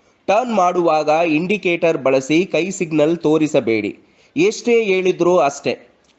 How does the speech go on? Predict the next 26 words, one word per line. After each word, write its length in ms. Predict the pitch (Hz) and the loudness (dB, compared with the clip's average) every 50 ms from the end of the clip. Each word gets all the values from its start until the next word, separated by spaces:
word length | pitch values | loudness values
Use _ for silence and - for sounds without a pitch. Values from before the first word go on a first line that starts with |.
| _ - | _ -4
ಟ್ರಾಫಿಕ್ 460 | 160 175 208 - - 233 208 - - | -2 -2 -2 0 -2 -2 -4 -2 0
ಪೊಲೀಸ್ 420 | 190 190 185 180 185 196 196 - | 0 2 2 2 0 0 0 -2
ಮುಂಚೆ 360 | 156 156 180 196 190 226 202 | -2 -2 -2 0 0 0 0
ಥರ 180 | 185 190 175 165 160 160 170 | 2 2 2 2 2 2 0
ಗಾಡಿ 380 | 160 131 131 139 156 170 170 165 | 0 0 -2 0 0 0 0 0
ಅಡ್ಡ 280 | 143 127 123 110 131 | 0 0 0 -2 0
ಹಾಕೋಲ್ಲ, 480 | 147 143 135 131 131 - 127 120 113 113 113 120 147 - - - _ _ _ _ - | 0 0 0 0 0 0 -2 0 2 2 2 2 0 -4 -8 -20 _ _ _ _ -4
ನಿಮ್ಮ 240 | 139 175 202 214 202 | -2 -2 0 0 0
ವಾಹನ 460 | 196 180 170 180 196 208 240 220 214 208 208 208 | 0 0 0 0 0 0 0 0 0 0 -2 -2
ಕೀ 160 | 208 214 214 | -4 -4 -4
ತೆಗೆದುಕೊಳ್ಳೋದಿಲ್ಲ. 880 | 175 190 180 175 190 190 170 - 165 156 151 143 143 127 123 120 117 117 113 120 135 147 - - - _ _ _ - | -2 -4 -2 -2 -2 -2 0 0 2 2 4 2 2 2 2 0 0 2 2 0 0 -2 -6 -14 -20 _ _ _ -2
ಎಲ್ಲ 400 | 135 156 170 196 208 202 214 220 | -2 0 0 2 0 2 0 0
ಟ್ರಾಫಿಕ್ 540 | 214 196 170 180 185 - 208 208 - - | 0 0 -2 -2 0 -2 -2 -4 -4 -2
ಪೊಲೀಸ್ 420 | - 175 180 185 185 190 185 - 156 | 0 0 2 2 2 0 -2 -2 0
ಬಳಿ 280 | 160 156 160 165 180 | 0 2 2 2 0
ಬಾಡಿ 360 | 156 123 135 139 151 170 180 180 | 0 0 0 0 0 0 -2 -2
ಕ್ಯಾಮೆರಾ 440 | - 160 156 151 156 151 151 147 | -2 -2 -2 0 0 0 0 2
ಇದೆ. 560 | 139 131 127 107 120 123 131 147 180 - _ _ _ _ _ _ - | 2 0 0 0 0 0 0 0 -4 -8 _ _ _ _ _ _ 0
ಫೋಟೋ 340 | 190 202 226 220 226 220 220 | 2 2 2 4 2 2 2
ಹಿಡಿದು 420 | 202 185 180 180 160 180 185 190 | 2 2 0 2 2 2 2 2
ಗಾಡಿ 400 | - - 143 156 170 185 185 202 | 2 0 0 0 0 -2 -2 0
ನಂಬರ್ 400 | 185 170 165 160 156 165 170 170 | 0 0 0 2 2 0 2 0
ಯಾರ 380 | 151 123 123 123 135 156 180 180 | 0 0 0 0 0 0 0 0
ಹೆಸರಲ್ಲಿ 680 | 185 170 151 147 - 175 160 170 165 160 156 147 135 | 0 0 0 0 0 0 0 2 2 2 2 2 0
ಇದೆ 200 | 143 135 143 143 | 0 0 0 0
ನೋಡ್ಕೊಂಡು 760 | 143 135 131 135 139 131 - 143 131 127 123 139 165 175 190 | 2 2 2 2 0 0 0 -2 0 2 2 2 2 0 -2